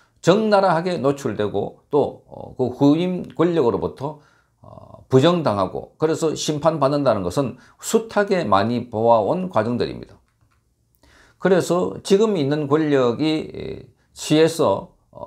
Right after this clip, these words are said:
이게 아주 영원할 것 같고 안전할 것 같고 그래서, 어, 아주 무리가 없어서, 어, 안전하게, 에, 사후를 잘 보장받을 것 같지만 그러나 그렇지가 못했던 것이 과거의 역사가, 어, 설명을 해주고 있습니다.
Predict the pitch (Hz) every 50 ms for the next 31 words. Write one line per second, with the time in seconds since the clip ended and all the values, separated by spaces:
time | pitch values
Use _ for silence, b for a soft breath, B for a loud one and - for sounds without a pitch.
0 | - - 151 156 151 131 - - 135 143 127 98 80 85 110 123 131 156 170 156
1 | 175 170 - 165 - - 95 85 - - - 53 b b b b b b 98 110
2 | 127 135 160 156 170 180 180 - 131 107 - 80 73 - - - - - _ _
3 | _ _ _ - - 180 185 175 - 175 180 175 175 B B B B - - -
4 | - - - - - - - 143 156 143 139 104 - - - - - 104 151 196
5 | 196 175 160 120 104 - - - 143 135 - 135 113 92 - - _ _ _ _
6 | _ _ _ _ _ _ _ _ - - - - - 95 120 127 135 147 175 180
7 | 160 147 190 180 156 147 143 147 - - - - - - - - - _ _ _
8 | _ _ _ _ _ _ _ _ _ _ _ _ _ _ _ _ _ _ - -
9 | - - 139 143 135 151 170 165 165 147 - - - 131 156 170 165 165 - 131
10 | 156 151 151 165 160 160 151 143 - - 104 101 - - 110 104 123 143 160 160
11 | b b b b - 110 101 101 113 131 160 175 180 b b b b b - 117
12 | 123 120 - - 123 160 180 165 127 107 - - - - 117 104 90 90 90 -
13 | 147 156 160 b b b b b - 87 87 87 101 110 113 107 - 82 117 135
14 | 131 - - - 131 127 123 117 139 147 156 156 - - - - - - - 104
15 | - - 131 127 123 120 151 165 120 107 95 98 87 71 - - - - - -
16 | -